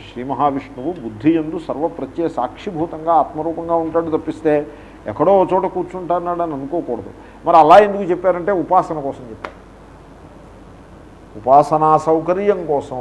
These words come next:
ఉపాసనార్థం, ఆ, బ్రహ్మణో రూపకల్పన. అలా అనిలయనే,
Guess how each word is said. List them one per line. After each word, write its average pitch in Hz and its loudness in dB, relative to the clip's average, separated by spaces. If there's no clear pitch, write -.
ఉపాసనార్థం, 151 0
ఆ, 113 0
బ్రహ్మణో 127 -2
రూపకల్పన. 113 -4
అలా 95 -14
అనిలయనే, 107 -2